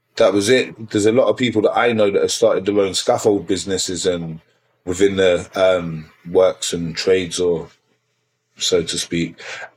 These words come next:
But then the other half is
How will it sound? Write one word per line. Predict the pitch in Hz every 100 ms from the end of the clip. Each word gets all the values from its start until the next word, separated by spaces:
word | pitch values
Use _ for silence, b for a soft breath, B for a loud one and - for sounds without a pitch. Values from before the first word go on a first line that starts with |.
| _
But | - 92
then | 107 104 98 90 82 _ -
the | 104 113
other | 127 120
half | 98 92 90 -
is | 101 95 85 -